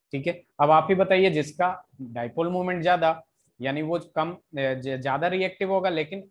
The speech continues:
ये वाला नहीं होता, ये वाला होता है, क्योंकि best living group iodine है, easily छोड़ के चला जाता है due to larger size, weaker bond, ठीक है, लार्जर bond, weaker,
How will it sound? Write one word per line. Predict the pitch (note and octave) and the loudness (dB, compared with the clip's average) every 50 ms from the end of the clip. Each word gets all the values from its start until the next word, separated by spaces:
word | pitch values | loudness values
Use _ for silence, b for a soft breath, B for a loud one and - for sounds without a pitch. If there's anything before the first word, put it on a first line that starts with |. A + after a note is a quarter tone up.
| _ - C3 | _ -14 -8
ये | B2+ C#3 D3 | -4 -2 -2
वाला | D3 D#3 E3 E3+ F3+ | 0 0 0 0 0
नहीं | E3+ D3+ C#3 C3 | -2 -2 -4 -4
होता, | B2 A2+ G#2 _ B2+ | -6 -8 -8 _ -6
ये | B2+ C3 C3+ C3+ C3 | -4 -2 -2 -2 -2
वाला | A#2 G#2+ G#2+ G#2 | -2 -4 -4 -4
होता | G2+ G2+ F#2+ G2 G#2 | -4 -6 -6 -8 -10
है, | G2+ b b b b b _ | -10 b b b b b _
क्योंकि | D#3 D#3 D3+ G3 E3 C3+ | -2 0 0 0 2 4
best | D#3 F#3 G3+ G3+ - G#3+ | 4 4 2 2 -4 -2
living | G#3 G3 F#3 F#3+ G3 F#3 | 0 0 2 2 0 0
group | F3 F3+ F#3+ F#3+ D#3+ | 0 -2 -2 0 0
iodine | D3 D3 C#3+ D3 D3 D#3 E3+ E3 | 0 2 2 2 0 -2 -2 -2
है, | E3 F#3 F#3+ - F3+ | -4 -6 -6 -4 -4
easily | F#3 F3+ F3 G3+ G#3 G#3 G#3+ | -4 -2 -2 -2 -2 -2 -2
छोड़ | G#3 - F3+ E3+ E3 | -2 0 0 0 2
के | D#3+ E3+ | 2 -2
चला | D#3+ - D3 C#3 C3 A#2+ | -2 -2 -2 -2 -2 -2
जाता | A#2+ A#2 A2 G#2+ A2+ A2 | -4 -6 -6 -8 -8 -10
है | G#2 - _ _ _ _ _ | -10 -10 _ _ _ _ _
due | C#3+ D#3 E3+ | -2 0 0
to | E3 G3 F#3+ | 2 2 4
larger | F3 D#3+ D3+ D3+ D3 E3+ E3+ D#3+ | 4 4 4 4 2 -2 -2 0
size, | - F3 F3+ F#3+ F3+ E3 C#3+ | 0 0 0 0 0 -2 -4
weaker | C#3+ D3+ D3 D3+ G#3 G3+ F#3+ E3+ | -4 -4 -2 0 0 0 2 0
bond, | D#3 D3 D3+ E3+ G3 F#3+ F#3+ _ _ _ _ _ _ | -2 -4 -4 -4 -6 -10 -12 _ _ _ _ _ _
ठीक | D#3 D3 C#3+ F#3+ | -10 -8 0 0
है, | G3 G3 G3 - - _ _ _ - | 0 0 -2 -10 -20 _ _ _ -12
लार्जर | C#3 C#3 C3 C3 C3 C3 C#3 C#3+ C#3+ D3 D3+ E3+ G3 G3 G3 - - _ _ - | -8 -4 -2 -2 0 2 4 4 2 2 2 0 0 0 0 -10 -20 _ _ -12
bond, | C#3+ D3 D3 D3+ E3 F#3 G3 F3+ | -4 -2 0 0 0 -2 -2 -4
weaker, | D3+ C#3 C#3+ C#3+ C#3+ F#3 F#3+ | -4 -4 -6 -2 0 0 0